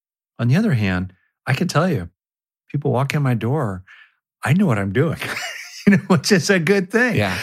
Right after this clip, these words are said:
Speaker 1: You know, my rule of thumb is I wanna work with people that are as good at what they do as I am at what I do, whatever
Speaker 2: Mm.
Speaker 1: that might be. So, you know, the plumber walks in our door. I respect them 'cause I have no idea how to fix that stuff. They know what they're doing.
Speaker 2: Mm-hmm.
Speaker 1: You wanna work with someone who knows what they're doing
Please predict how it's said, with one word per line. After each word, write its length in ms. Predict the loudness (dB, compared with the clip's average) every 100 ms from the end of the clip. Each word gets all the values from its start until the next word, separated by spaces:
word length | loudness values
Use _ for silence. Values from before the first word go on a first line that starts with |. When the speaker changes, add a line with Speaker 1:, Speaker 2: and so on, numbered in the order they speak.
| -8 -2
Speaker 1:
You 140 | 2
know, 100 | 2
my 140 | 2
rule 320 | 2 4 4 2
of 80 |
thumb 260 | 0 0 2
is 200 | 2 2
I 60 | 0
wanna 200 | 0 2
work 200 | 0 -2
with 120 | -4
people 380 | -2 -2 0 0
that 180 | 0 0
are 80 |
as 140 | -2 -2
good 220 | 0 2
at 100 | 0
what 200 | -2 -2
they 180 | 0 0
do 200 | 0 0
as 140 | 0
I 120 | -2
am 100 | -4
at 80 | -6
what 120 | -6
I 140 | -8 -8
do, 300 | -10 -16 -20 _
whatever 260 | -2 0 0
Speaker 2:
Mm. 40 |
Speaker 1:
that 140 | -2
might 220 | -4 -6 -2
be. 260 | -2 -2
So, 380 | -4 0 2 0 -4 -18 -4 2
you 80 |
know, 140 | 2 2
the 100 | 2
plumber 340 | 2 2 2
walks 320 | 2 0 0
in 80 | 2
our 120 | 2
door. 420 | 2 0 0 -4 -12 _ _ 0
I 80 | 2
respect 500 | 2 0 -2 -2 -6
them 260 | -8 -10 -2
'cause 260 | 2 2 0 -2
I 80 | 2
have 120 | 2
no 120 | 2
idea 360 | 2 2 2 2
how 100 | 0
to 120 | -2
fix 300 | -4 -4 0
that 140 | -2
stuff. 340 | 0 0 0 -2 _ _
They 240 | -2 2 4
know 160 | 4
what 180 | 2 2
they're 140 | 0 2
doing. 400 | 2 2 -2 -4
Speaker 2:
Mm-hmm. 220 | -4 0 2
Speaker 1:
You 100 | 2
wanna 200 | 2 2
work 240 | 0 0
with 120 | -2
someone 260 | 0 2 2
who 80 | 2
knows 280 | 2 0
what 100 | -2
they're 120 | -2 -2
doing 400 | 0 0 0